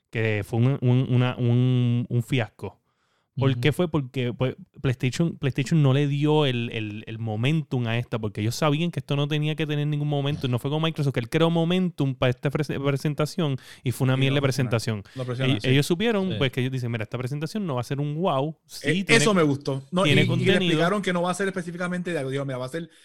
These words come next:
Speaker 3: de esto y de esto". Y eso fue lo que presentaron.
Speaker 1: Exacto.
Speaker 3: Eso
Speaker 1: Y
Speaker 3: me
Speaker 2: Sí, a
Speaker 1: hubo
Speaker 2: mí, ah,
Speaker 1: cosas
Speaker 3: eso
Speaker 1: de
Speaker 3: me
Speaker 1: PlayStation
Speaker 3: gustó.
Speaker 1: cinco, aunque dijeron que esto
Speaker 2: Ujú.
Speaker 1: estaba enfocado en PlayStation cuatro y PlayStation V R. Ellos
Speaker 2: Ujú.
Speaker 1: supieron
Speaker 3: Sí.
Speaker 1: hacerlo.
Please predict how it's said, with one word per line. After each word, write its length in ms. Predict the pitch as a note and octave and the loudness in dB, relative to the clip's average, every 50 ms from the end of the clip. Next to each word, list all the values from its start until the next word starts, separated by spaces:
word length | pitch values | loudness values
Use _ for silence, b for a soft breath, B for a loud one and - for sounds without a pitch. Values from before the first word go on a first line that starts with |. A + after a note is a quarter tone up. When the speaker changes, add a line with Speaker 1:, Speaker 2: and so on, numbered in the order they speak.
| b b | b b
Speaker 3:
de 200 | - B2 C#3+ D#3 | -4 0 2 2
esto 180 | F3+ F3+ F#3 G3 | 2 2 0 0
y 40 | E3+ | 0
de 140 | D3+ D3 D3 | 0 0 0
esto". 220 | C#3+ C#3+ - B2 | -4 -6 -10 -10
Y 80 | - C#3 | -8 -6
eso 160 | C3 E3 F#3 | -6 -6 -6
fue 80 | G3+ G3+ | -6 -6
lo 60 | G3+ | -6
que 80 | G3+ F#3+ | -6 -8
presentaron. 480 | G3 F#3 G3 F#3 D#3 C3 B2+ C3 C3 - | -10 -10 -10 -10 -10 -10 -12 -14 -8 -6
Speaker 1:
Exacto. 440 | A#2+ A2 - A#2 G#2 - - B2 | -6 -2 0 0 -2 -2 -2 -2
Speaker 3:
Eso 80 | A#2 C#3 | 0 4
Speaker 1:
Y 40 | C#3+ | 6
Speaker 3:
me 100 | C#3 - | 6 8
Speaker 2:
Sí, 100 | - F3 | 8 8
a 100 | A3+ - | 8 8
Speaker 1:
hubo 60 | - - | 8 6
Speaker 2:
mí, 120 | D3+ D#3 - | 6 4 0
ah, 260 | D#3 D3+ D3+ D3 - - C3 A#2 | 0 -2 -2 -2 -6 -10 -2 2
Speaker 1:
cosas 300 | C#3+ E3+ F3+ - G#3+ F3+ | 4 4 4 4 2 0
Speaker 3:
eso 60 | D#3 | 2
Speaker 1:
de 60 | D#3+ | 0
Speaker 3:
me 40 | E3+ | 0
Speaker 1:
PlayStation 280 | D#3+ C#3+ C#3+ - E3 E3+ | 0 0 2 2 2 0
Speaker 3:
gustó. 60 | D#3 - | 2 2
Speaker 1:
cinco, 260 | G#3 A3+ A3+ - F3+ | 0 0 2 2 0
aunque 300 | - C3+ C3 B2+ - B2+ | 2 2 0 0 0 0
dijeron 300 | A#2+ A2 B2+ D3+ F#3+ F#3 | 0 0 0 -2 -2 -2
que 100 | - D3 C#3 - | -2 -2 0 0
esto 160 | B2 B2 B2 C3+ | 0 -2 -2 0
Speaker 2:
Ujú. 20 | |
Speaker 1:
estaba 180 | B2+ C3+ C#3 D3+ | 2 2 2 2
enfocado 340 | D3 - F3 E3+ A#3 A#3+ | 2 0 -4 -2 -2 -2
en 80 | A#3 F#3 | -2 -2
PlayStation 340 | D#3 B2+ - C#3+ - - E3 | -4 -6 -6 -6 -6 -6 -6
cuatro 200 | - A#3 B3 A#3+ | -6 -6 -6 -4
y 20 | |
PlayStation 380 | F3 C#3+ - B2 G#2+ - D3+ F3 | -6 -6 -6 -6 -6 -6 -6 -4
V 120 | A3 G3+ | -4 -4
R. 180 | C3+ B2 C3 - _ _ _ b b b b b b b - | -4 -4 -6 -10 _ _ _ b b b b b b b 2
Ellos 220 | C3 C3 - B2 | 4 4 4 4
Speaker 2:
Ujú. 40 | B2+ D3 | 4 2
Speaker 1:
supieron 240 | D#3 B2+ B2+ D#3 | 4 4 2 2
Speaker 3:
Sí. 60 | F#3 G3+ | 2 0
Speaker 1:
hacerlo. 440 | F#3 - A#2+ A2+ A2 G#2+ G#2+ - | 0 0 0 0 0 -2 -4 -6